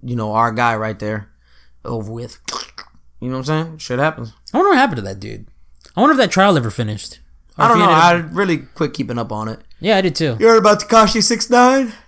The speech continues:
Speaker 2: Mm, witness protect-, I don't know how you go on witness protection with fucking face tattoos
Speaker 1: Well,
Speaker 2: like
Speaker 1: he
Speaker 2: that.
Speaker 1: turned down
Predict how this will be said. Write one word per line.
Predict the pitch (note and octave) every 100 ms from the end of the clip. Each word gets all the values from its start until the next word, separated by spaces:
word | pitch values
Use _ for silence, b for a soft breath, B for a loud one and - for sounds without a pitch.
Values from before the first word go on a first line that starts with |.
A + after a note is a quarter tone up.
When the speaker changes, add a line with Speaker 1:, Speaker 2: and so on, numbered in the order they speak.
| _ _ -
Speaker 2:
Mm, | C3 C3 C3 A#2+ _
witness | C3+ D#3 D#3+
protect-, | - B2+ E3 F3
I |
don't | A3+
know | A3+
how | A#3
you | F3+
go |
on | G3 F#3+
witness | G3 F#3+
protection | - D#3 G3 F#3 E3
with | D3+ - B -
fucking | G#3+ E3 B2+
face | F3 G3
tattoos | - D#3 D3 C#3
Speaker 1:
Well, | C3+
Speaker 2:
like | G3
Speaker 1:
he |
Speaker 2:
that. | A#3+
Speaker 1:
turned | A#3 G#3
down | F3 G3+ A#3+ D#3 C3+